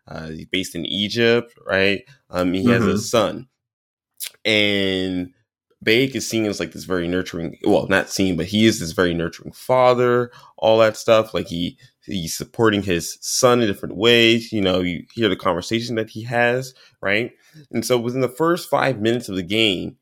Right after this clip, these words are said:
Speaker 1: you get to see this. You get to see this interaction, right? And it, for me, I was just, "This is great," because you rarely get to see, like, um, black fatherhood in video games, specifically that. Like, it doesn't get any more deeper than that. It's like, you don't get to see black fatherhood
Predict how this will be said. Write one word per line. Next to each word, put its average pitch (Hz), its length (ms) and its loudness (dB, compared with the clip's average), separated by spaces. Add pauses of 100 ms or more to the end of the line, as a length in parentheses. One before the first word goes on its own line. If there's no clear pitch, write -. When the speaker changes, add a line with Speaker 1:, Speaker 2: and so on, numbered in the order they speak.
Speaker 1:
you 110 120 -2
get 135 160 2
to 95 60 -10
see 117 380 -2
this. - 380 -4
You 110 100 -4
get 120 120 -2
to 113 60 -8
see 113 200 -2
this 107 140 -4
interaction, 87 680 -4 (300)
right? 90 320 2
And 107 160 4
it, 110 260 0
for 120 140 4
me, 143 240 4
I - 20 6
was 156 140 2
just, 131 120 -8
"This 185 140 -6
is 110 120 -2
great," 170 300 2
because 107 320 0
you 110 120 0
rarely 113 320 2
get 101 160 -6
to 87 80 -10
see, 92 500 -2 (300)
like, 90 400 -8 (480)
um, 87 360 -6
black 104 380 -2 (220)
fatherhood 104 720 0 (520)
in 117 320 2
video 101 300 0
games, - 380 -10
specifically 107 880 -2
that. 87 300 -4
Like, 87 140 -6
it 92 100 -4
doesn't 104 300 2
get 101 100 2
any 98 140 4
more 90 180 0
deeper 87 220 -6
than 87 80 -6
that. 87 200 -4
It's - 140 -12
like, 85 160 -4 (240)
you 90 100 -6
don't 110 180 4
get 101 120 -2
to 92 40 -8
see - 140 -2
black 87 360 0
fatherhood 87 680 0